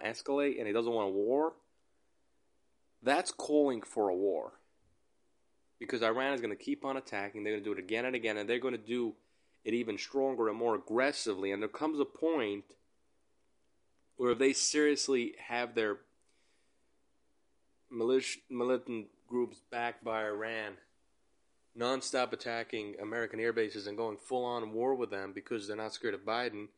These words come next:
at some point the U S is gonna have to be involved in, in, in wiping them out, and then we're gonna be in a full war. Whereas at this point in time,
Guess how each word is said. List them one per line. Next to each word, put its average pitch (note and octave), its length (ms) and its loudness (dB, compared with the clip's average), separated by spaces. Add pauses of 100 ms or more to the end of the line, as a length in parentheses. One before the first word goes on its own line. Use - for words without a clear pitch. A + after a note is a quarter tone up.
(840)
at - 80 -10
some C#3 160 0
point C3+ 160 -2
the A#2+ 60 -4
U B2+ 140 0
S A2+ 80 -4
is A2+ 40 -10
gonna A2 140 -2
have G#2+ 160 -8
to A2+ 80 -16
be G#2+ 100 -6
involved A2 800 -4
in, G#2 160 -10 (240)
in, G#2 200 -2
in G2+ 220 -6
wiping A#2 440 -4
them A2+ 180 -4
out, G#2 180 -4
and G#2+ 100 -8
then A#2 60 -4
we're B2 80 -4
gonna A#2 100 -6
be A2 80 -4
in G2+ 60 -6
a F#2+ 40 -8
full D#3+ 340 0
war. F2+ 300 -6 (800)
Whereas A2+ 260 2
at G#2+ 140 -2
this E3+ 160 0
point C#3+ 280 -2
in G#2 80 -4
time, G#2 460 -4